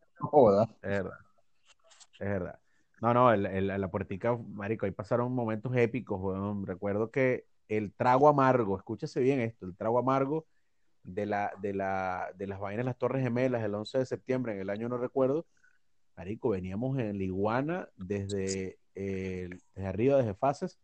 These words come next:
Speaker 2: y escuchábamos las vainas y tal, eh, apenas nos mont-, yo, perdón, yo estaba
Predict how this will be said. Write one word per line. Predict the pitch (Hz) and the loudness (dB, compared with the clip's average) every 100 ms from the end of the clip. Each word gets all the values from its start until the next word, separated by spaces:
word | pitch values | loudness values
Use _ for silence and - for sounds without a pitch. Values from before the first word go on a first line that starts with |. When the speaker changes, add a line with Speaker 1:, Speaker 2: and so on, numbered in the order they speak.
| _ _ _ _ - _ _ _ _ - | _ _ _ _ -20 _ _ _ _ -6
Speaker 2:
y | 113 113 110 110 110 107 104 101 98 92 90 85 _ - _ _ | -4 -2 -2 0 0 0 0 0 -2 -4 -6 -12 _ -20 _ _
escuchábamos | 98 - 101 107 123 | -14 -12 -6 -2 0
las | 127 | 0
vainas | 120 147 143 117 | -2 0 -2 -2
y | |
tal, | 147 147 131 117 | 0 0 -2 -6
eh, | 104 101 95 - | -6 -4 -6 -6
apenas | 95 120 147 | -6 -2 0
nos | |
mont-, | 156 - | 0 -2
yo, | - 107 | -10 -8
perdón, | 113 117 92 - | 0 2 0 -4
yo | 101 | -4
estaba | - 127 139 151 | 6 8 8 6